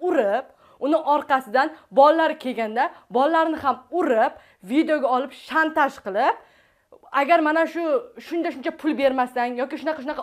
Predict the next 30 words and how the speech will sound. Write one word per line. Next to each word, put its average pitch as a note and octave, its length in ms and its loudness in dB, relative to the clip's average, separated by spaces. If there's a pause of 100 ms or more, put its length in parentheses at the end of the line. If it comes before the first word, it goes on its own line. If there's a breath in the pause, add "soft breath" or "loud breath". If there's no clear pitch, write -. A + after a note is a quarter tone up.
olib C4 120 -2
bermasang, C#4 580 0 (360 soft breath)
men C#4+ 220 -2
seni D#4 220 -6
sudga B3 320 0
beraman, A3+ 380 -2 (240)
seni D4 160 0 (140)
qamataman, A#3+ 560 -2 (260 loud breath)
seni - 160 -2 (140)
ishdan C#4+ 340 4 (100)
yoki D4 160 0
o'qishdan D4+ 460 -2 (120)
haydataman." G#3 520 -4 (400 soft breath)
Bular D#4 280 0
xuddi A4 240 0
shunaqa D4 320 -4
foyda B3 280 -2
topadi, F3 320 -14 (240 soft breath)
xuddi G4 240 -4
shunaqa C#4+ 240 -4 (100)
maqsadda C#4+ 300 -4 (100)
yashaydi. A3+ 400 -6 (400 soft breath)
Bularni E4+ 280 2 (100)
birontasi D4 600 4
biror D#4+ 240 4
joyda D#4+ 160 0 (120)
ishlamaydi. G3 580 -2 (680)
Birontasi F4 420 2
biror D#4+ 220 6
lavozimni C4 360 0